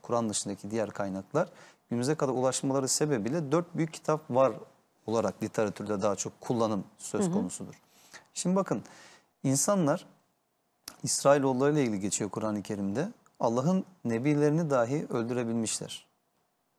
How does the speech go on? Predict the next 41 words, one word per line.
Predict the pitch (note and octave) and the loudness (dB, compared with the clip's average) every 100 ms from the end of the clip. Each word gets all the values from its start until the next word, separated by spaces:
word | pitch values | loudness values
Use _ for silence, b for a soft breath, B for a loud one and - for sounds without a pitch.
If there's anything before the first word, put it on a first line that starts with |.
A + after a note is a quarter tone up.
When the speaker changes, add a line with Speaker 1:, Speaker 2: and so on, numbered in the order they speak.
| _ - | _ -8
Speaker 1:
Allah'ın | B2+ A2+ C3+ | -4 -2 0
nebilerinden | A#2+ A2+ A2+ A2+ A#2 C#3 | 0 -2 -2 0 -2 -2
bir | |
kısmını | D3+ G#2 A#2+ C#3+ | -4 -6 -4 -2
öldürmüşler. | A#2+ A#2+ B2 - G#2 | -2 -2 -4 -6 -4
Yani | G#2 B2 C#3+ | -2 0 -2
bu | |
soru | - C#3+ | 0 0
şöyle | D3 D3 A2+ | 2 0 0
sorulur. | - G#2 G2 | -2 -4 -2
Allah | A#2 A#2+ A#2+ B B B | 0 -2 -4 B B B
o | A2 | -10
kitapların | - B2 - A#2+ B2 | -4 -4 -2 -2 0
bozulmasına | A2+ A2 A#2+ A2+ A#2+ | 0 0 0 -2 -2
niye | A#2+ A#2+ A#2 | -2 -2 -2
engel | - - G#2+ G2 | -4 -4 -4 -2
olmadı? | F#2+ F#2 F#2+ C3 | -2 -2 -2 -2
Yani | B2 | 0
nebilerin | B2 A#2 B2 C3+ | 0 0 0 0
öldürülmesine | B2+ B2 C3 B2 C#3 A2 | 0 0 -2 0 0 0
niye | G2+ | 0
engel | G2 G2+ | -2 -2
olmadı | G2 G2+ G2 | -2 -2 -2
diye | A2 G2 | -2 -2
sorulur. | - G2+ - | -2 -2 -2
Speaker 2:
Hı. | |
Speaker 1:
Aslında | A#2 B2+ C3 | -2 0 0
az | C3 | 0
önce | C3+ | -2
kötü | - B2+ C3+ | -4 -6 -4
problemiyle | - B2 B2+ B2 A#2+ | 0 0 0 0 0
ilgili | A#2+ B2 | -2 -2
söylediğimiz | - A#2 B2 B2 | -2 -2 0 -2
şeyle | B2 A#2 | 0 0
aynı. | A#2+ A2 F2+ B B B B | 0 0 -4 B B B B
İnsanlar | A#2 - F#3 D#3 | -2 2 2 2
bunu | D3 D#3+ | 2 2
bile | C#3+ | 4
yapabiliyor. | C#3 C3+ C3 C3+ A#2+ | 2 2 0 2 2
Allah'ın | - B2 D#3+ | 0 0 0
ayetlerini | D#3 D3 C#3+ - C#3+ D3+ F3 | 2 2 0 -2 0 2 0